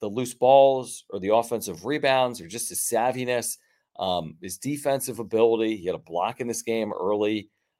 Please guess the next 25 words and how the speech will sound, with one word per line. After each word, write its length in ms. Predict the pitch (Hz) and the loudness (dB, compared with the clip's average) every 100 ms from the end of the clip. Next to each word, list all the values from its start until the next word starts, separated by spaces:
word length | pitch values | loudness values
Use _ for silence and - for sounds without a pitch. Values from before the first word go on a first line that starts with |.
| _ | _
Um, 420 | 92 90 85 - _ 104 | -2 0 -2 -8 _ 4
I 120 | 151 | 6
thought 80 | 220 | 8
he 60 | |
was 120 | 165 | 6
really 160 | 120 135 | 4 4
good. 180 | 127 135 | 4 2
Four 220 | 143 143 | 4 4
points, 240 | 156 143 | 4 0
four 240 | - 131 113 | 2 2 4
rebounds 360 | 123 120 90 | 4 2 0
does 120 | 90 101 | -6 0
not 220 | 107 113 | 0 2
tell 160 | 113 | 0
the 100 | 104 | 0
story 360 | 104 - 107 87 | -4 -2 0 0
when 120 | 80 | -2
you're 120 | 82 | -8
plus 340 | 80 - 107 - | -10 -4 -4 -4
twenty-four 640 | 104 92 - 107 92 - _ _ _ _ _ | -6 -6 -4 0 0 0 _ _ _ _ _
in 140 | 120 120 | -8 -6
twenty-six 580 | 113 120 110 113 110 | 0 0 2 -2 -2
minutes 240 | 107 117 117 | -2 -2 -2
here 140 | 107 | -6
tonight 400 | - 101 95 87 | -4 0 2 0